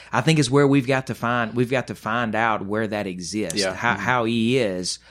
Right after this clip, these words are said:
Speaker 1: fully man and yet also fully
Speaker 2: Yeah,
Speaker 1: God.
Speaker 2: one of my favorite, um, it's not our dead man talking today, but maybe a bonus dead man,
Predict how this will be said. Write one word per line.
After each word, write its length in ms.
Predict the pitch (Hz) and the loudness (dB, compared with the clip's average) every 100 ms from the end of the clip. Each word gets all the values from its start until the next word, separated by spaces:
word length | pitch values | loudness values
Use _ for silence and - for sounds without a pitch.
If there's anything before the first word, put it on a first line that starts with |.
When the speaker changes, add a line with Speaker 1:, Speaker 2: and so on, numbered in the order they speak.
| - | -20
Speaker 1:
fully 600 | - - 131 131 123 117 101 | -20 -4 4 6 6 2 0
man 500 | 101 110 98 90 85 | -2 -2 -2 -6 -8
and 160 | 107 107 | -6 -4
yet 140 | 98 | -2
also 340 | 95 98 104 | -4 -4 -6
fully 320 | 90 - 90 101 | -6 -6 -4 0
Speaker 2:
Yeah, 140 | 98 | 0
Speaker 1:
God. 120 | 87 | 0
Speaker 2:
one 80 | 120 | 2
of 60 | 127 | 4
my 120 | 120 | 4
favorite, 420 | - 120 110 104 | 4 2 2 0
um, 420 | 104 110 101 101 92 | 0 0 0 -4 -6
it's 240 | 85 101 | -6 -2
not 120 | 104 | 0
our 120 | 98 | 2
dead 220 | 92 104 98 | 0 0 0
man 160 | 95 | 0
talking 260 | 98 101 101 | 2 2 2
today, 140 | 98 | -2
but 80 | 98 | -2
maybe 220 | 101 113 | 0 0
a 60 | 104 | 2
bonus 340 | 110 113 113 | 2 2 2
dead 180 | - 107 104 | 0 0 0
man, 320 | 107 98 | 0 -2